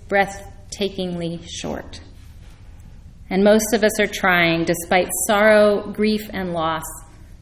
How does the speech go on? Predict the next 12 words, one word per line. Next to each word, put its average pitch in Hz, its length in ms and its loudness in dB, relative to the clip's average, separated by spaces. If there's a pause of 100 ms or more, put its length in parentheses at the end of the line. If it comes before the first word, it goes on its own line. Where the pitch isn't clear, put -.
(200)
to 214 140 -6
lead 226 280 -4
joyful 226 460 -4
lives, - 480 -2 (1120)
to 208 120 -2 (100)
some 233 180 6
extent 208 520 0
made 190 200 0 (200)
stronger 196 600 -4
by 180 200 0
our 180 180 0
losses, - 840 -4